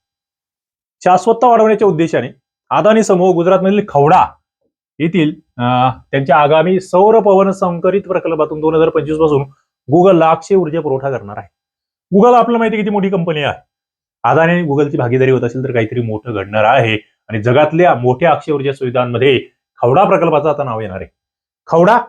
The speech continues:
गुजरात. अदानी, Google. बस, तेवढं लक्षात ठेवा. अदानी ग्रुप, क्लीनमॅक्स, अ, एव्हिरो एनर्जी सोल्युशन्स, क्लीनमॅक्स म्हणतोय आपण, यांच्यासोबतची भागीदारी आहे आणि याच्यातून ही, अ,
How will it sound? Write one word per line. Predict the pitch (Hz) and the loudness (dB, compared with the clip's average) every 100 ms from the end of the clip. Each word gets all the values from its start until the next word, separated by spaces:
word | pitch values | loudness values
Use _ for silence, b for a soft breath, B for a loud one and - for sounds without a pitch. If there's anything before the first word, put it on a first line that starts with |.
| - | -6
गुजरात. | 123 101 85 _ - - _ _ | -4 -4 -6 _ -20 -20 _ _
अदानी, | 123 160 180 233 | -2 0 2 0
Google. | 226 _ 156 127 - _ _ | -4 _ -2 -2 -6 _ _
बस, | 175 - | -8 -8
तेवढं | _ - 233 | _ -6 0
लक्षात | 196 - - | 0 0 -4
ठेवा. | 98 - _ _ _ _ _ _ _ _ _ _ _ _ _ _ _ _ _ _ - | -6 -10 _ _ _ _ _ _ _ _ _ _ _ _ _ _ _ _ _ _ -2
अदानी | 170 220 196 | 2 4 4
ग्रुप, | 220 - | 2 -2
क्लीनमॅक्स, | - _ - 190 196 202 208 - _ _ _ | -16 _ -2 2 2 0 -2 -14 _ _ _
अ, | 120 120 123 | -2 0 0
एव्हिरो | 131 156 180 185 180 | 2 4 4 4 2
एनर्जी | 156 165 170 | 0 0 -2
सोल्युशन्स, | - 160 165 180 170 - | -2 -2 0 -2 -2 -12
क्लीनमॅक्स | _ _ 151 160 160 160 | _ _ -2 0 0 -2
म्हणतोय | 147 156 | 0 2
आपण, | 151 165 _ _ _ | 2 -2 _ _ _
यांच्यासोबतची | 135 151 151 156 165 156 | -2 2 2 2 2 2
भागीदारी | 131 147 160 160 | 4 4 4 2
आहे | 156 160 - _ - | 2 0 -4 _ -6
आणि | 143 | 0
याच्यातून | 151 151 160 151 147 | 0 0 0 -2 -4
ही, | 135 160 170 170 _ | -4 -2 -2 -8 _
अ, | _ | _